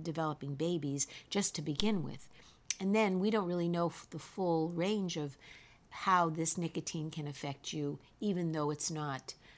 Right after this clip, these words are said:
um, s-, it's not smoked and coming directly from tobacco in that way. We're really at the forefront of doing that kind of research, aren't we?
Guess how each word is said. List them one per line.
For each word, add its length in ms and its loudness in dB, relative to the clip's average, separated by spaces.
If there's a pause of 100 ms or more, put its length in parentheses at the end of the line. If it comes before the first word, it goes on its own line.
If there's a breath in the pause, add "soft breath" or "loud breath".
(220 loud breath)
um, 340 -4 (500 soft breath)
s-, 300 4 (100)
it's 160 2
not 220 2 (300)
smoked 640 6 (200)
and 140 -4
coming 260 -2
directly 380 -2
from 220 -8
tobacco 580 -2
in 240 -6
that 220 -4
way. 240 -6 (240 loud breath)
We're 100 0
really 300 4
at 160 0
the 60 -2
forefront 580 -2
of 100 -6
doing 300 -2
that 160 -4
kind 240 -4
of 160 -8
research, 480 -4
aren't 260 -8
we? 180 -12